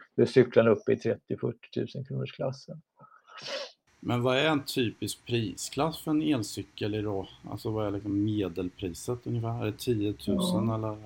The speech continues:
Speaker 1: Nej, det, det är lite högre. Jag skulle... Alltså, de cyklar som säljs mest, det finns ju alltså de här rena lågpriscyklarna under tiotusen, och,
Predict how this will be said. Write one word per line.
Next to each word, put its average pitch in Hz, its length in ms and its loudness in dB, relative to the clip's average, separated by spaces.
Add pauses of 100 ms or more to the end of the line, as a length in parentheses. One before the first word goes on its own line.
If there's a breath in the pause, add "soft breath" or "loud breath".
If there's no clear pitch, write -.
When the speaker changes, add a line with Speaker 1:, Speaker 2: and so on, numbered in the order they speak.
Speaker 1:
Nej, 143 720 10 (100)
det, 135 360 4
det 131 180 8
är 120 40 6
lite 120 260 4
högre. 120 560 2
Jag 127 140 0
skulle... 127 520 6 (1800)
Alltså, 131 180 10
de 156 160 12
cyklar 160 360 8
som 143 100 2
säljs 135 380 10
mest, - 560 4
det 135 260 8
finns 175 280 8
ju 147 40 12
alltså 127 200 8
de 123 80 6
här 117 80 10
rena 110 220 8
lågpriscyklarna 120 840 6
under 110 240 0
tiotusen, 117 800 -2
och, 120 640 0